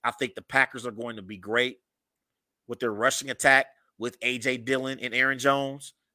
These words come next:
The weather is going to be a factor in this game because it's supposed to rain, unfortunately. And I think if it's going to rain, I think you have to lean on your dynamic duo at running back with Aaron Jones and A J Dillon. And I think they're going to have big nights.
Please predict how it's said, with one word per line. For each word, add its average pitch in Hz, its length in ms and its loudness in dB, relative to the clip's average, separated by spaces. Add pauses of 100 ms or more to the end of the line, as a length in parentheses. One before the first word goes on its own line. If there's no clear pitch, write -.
(240)
The 101 100 -10
weather 131 540 2 (420)
is 104 160 -8
going 127 260 -6
to 127 120 -6
be 131 180 -2
a 123 60 2
factor 139 460 4
in 131 80 -8
this 123 120 -8
game 131 300 -2
because 120 260 -10
it's 101 120 -8
supposed 127 300 -6
to 127 60 -6
rain, 139 600 -2 (380)
unfortunately. 135 840 0 (460)
And 110 80 2
I 120 40 6
think 143 320 0
if 123 140 -6
it's 110 140 -4
going 131 200 -4
to 113 60 -6
rain, 123 520 2 (240)
I 107 80 -2
think - 200 -8
you 123 80 -8
have 127 260 4
to 135 100 -4
lean 131 300 -6
on 107 380 -2 (240)
your 117 180 0
dynamic 120 640 0
duo 127 480 2
at 123 180 4
running 120 340 -4
back 92 240 0 (460)
with 120 200 -2 (140)
Aaron 123 280 2
Jones 110 400 -2
and 107 100 -10
A 110 80 -4
J 101 140 -6
Dillon. 87 380 -10
And 98 100 -10
I - 20 -6
think 107 140 -10
they're 107 80 -8
going 110 140 -6
to 104 40 -2
have 101 280 0
big 101 160 -6
nights. 92 460 -8